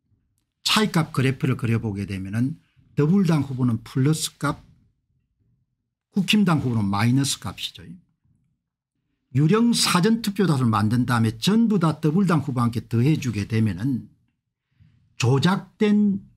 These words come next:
득표수란 데이터가 나오게 되면은 한쪽에서 표를 훔쳐가지고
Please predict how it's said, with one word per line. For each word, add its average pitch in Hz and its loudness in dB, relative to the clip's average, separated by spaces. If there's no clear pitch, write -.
득표수란 190 0
데이터가 151 -2
나오게 117 0
되면은 117 -2
한쪽에서 160 0
표를 196 2
훔쳐가지고 147 -2